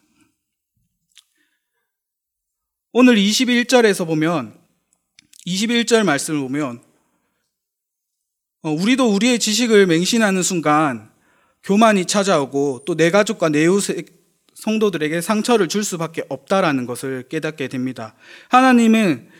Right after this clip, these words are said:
지혜, 지혜에 있어서는 이 세상의 자기 지혜로 하나님을 알지 못함으로 하나님께서 존도한 미련한 것으로 믿는 자들을 구원하시기를 기뻐하셨도다라고 합니다. 우리가 아무리 뛰어나,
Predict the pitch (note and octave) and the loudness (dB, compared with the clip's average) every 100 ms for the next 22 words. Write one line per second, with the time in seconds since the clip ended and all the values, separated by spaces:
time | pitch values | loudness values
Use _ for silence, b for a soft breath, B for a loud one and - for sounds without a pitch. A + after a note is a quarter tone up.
0 | b b b - A3+ A#3+ A3+ A3+ - - | b b b -4 2 4 2 -2 -12 -4
1 | A3 A3 A3+ A3+ A3 E3 D#3+ D#3+ A3 B3+ | 2 4 4 2 0 -2 0 0 0 -2
2 | - E3+ F3+ G3+ F#3+ E3+ F#3 G#3 A3+ E3 | -6 -10 -2 -2 0 0 0 0 -2 -6
3 | D3 E3 F3+ E3+ D#3 D#3+ B2 - b - | -6 -6 -2 -2 0 -2 -4 -8 b -2
4 | G#3+ G3+ G3 E3+ D3+ E3 D#3 - D3+ C3 | 0 2 2 2 2 2 -2 -2 -4 -4
5 | C3+ C#3 G3 G#3 D#3+ D#3 E3 D#3+ D#3 C#3+ | -4 -2 0 0 -2 -4 -6 -4 -2 -2
6 | D#3 F#3 G3 b b D#3 F#3+ F#3+ D#3 C#3 | -2 -2 -6 b b -2 0 2 0 0
7 | C#3 C#3 D#3+ G3 G#3+ C#3 C#3+ D3 C#3+ C3 | -4 -6 -2 -2 0 -2 0 -2 -4 -4
8 | D3+ F3 F3 C#3 D3 C3+ - C#3 D3 D3+ | -4 -6 -6 -6 -4 -6 -8 -8 -8 -10
9 | D3 D#3 C#3+ C#3 C3+ B2 C#3+ C#3 A#2+ A#2 | -10 -6 -6 -6 -10 -8 -6 -4 -6 -12
10 | A#2 B2 C3 D3+ A#2 G#2 _ _ _ _ | -16 -16 -16 -18 -20 -20 _ _ _ _
11 | _ - b b b b b b b b | _ -20 b b b b b b b b
12 | b b b b b _ - G3+ C4 A#3+ | b b b b b _ -6 0 4 4
13 | G#3 F3 A#3 C4 A3 C4 B3 A3+ G3+ | 4 4 2 2 0 0 0 2 0